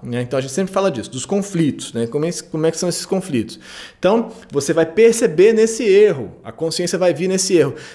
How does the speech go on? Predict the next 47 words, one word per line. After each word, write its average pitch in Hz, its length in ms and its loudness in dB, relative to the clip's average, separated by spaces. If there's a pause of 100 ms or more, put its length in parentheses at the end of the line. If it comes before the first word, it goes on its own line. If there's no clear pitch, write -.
E 95 100 0
aí, - 240 2
às 302 320 -2
vezes, 190 300 4
você 247 80 -4
vai 240 100 2
conseguir 214 720 -2 (140)
satisfazer 196 800 0
e 185 80 -4
várias 123 260 0
vezes 151 280 -2
não, 156 300 0
porque - 380 -6
o 127 140 -4
mundo 123 280 0
é - 20 0
difícil 240 500 -4
e 330 60 -10
você - 80 -10
tem 240 120 0
conflitos 226 360 -2
dentro 208 180 0
de - 60 -10
você. 208 380 -4
Tem 113 200 -10
conflitos 117 320 -6
com 208 120 -2
o - 20 0
mundo, 202 260 0
conflitos 214 320 -6
dentro 160 200 -4
de 175 60 -10
você 175 240 -4
também. 190 340 -6 (260)
Então, 214 400 0 (640)
em 240 180 4
consequência 165 640 0
disso, 185 280 -2
dá 165 120 2
pra 180 120 2
gente 170 280 -2
entender 135 480 0
que 185 120 -4
a, 156 240 -2
a, 123 280 -2
a - 20 -4
regra 123 720 0